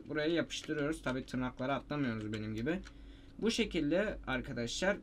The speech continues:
bunu bu şekilde, bu arkadaşlar bunu diğerlerinden altta yaparsanız çalışmayacaktır. Yani hangisi üstteyse onu üstte gösteriyor o şekilde. Zaten mantığını anlayacaksınız şuradaki gibi.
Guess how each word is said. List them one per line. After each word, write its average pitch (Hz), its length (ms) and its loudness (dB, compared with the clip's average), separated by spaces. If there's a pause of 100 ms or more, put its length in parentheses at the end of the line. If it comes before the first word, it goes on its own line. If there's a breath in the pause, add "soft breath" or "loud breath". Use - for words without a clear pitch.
bunu 180 200 2
bu 175 40 0
şekilde, 170 360 0
bu 196 60 4 (220)
arkadaşlar 143 600 2
bunu 170 220 2
diğerlerinden 175 680 6
altta 151 300 2
yaparsanız 175 680 4
çalışmayacaktır. 151 800 2 (600 loud breath)
Yani 151 220 4
hangisi 175 480 4
üstteyse 156 400 2
onu 156 120 4
üstte 156 240 0
gösteriyor 127 460 0
o 135 60 0
şekilde. 120 460 -2
Zaten 131 300 0
mantığını 120 460 0
anlayacaksınız 127 600 0
şuradaki 117 500 -2
gibi. 147 260 0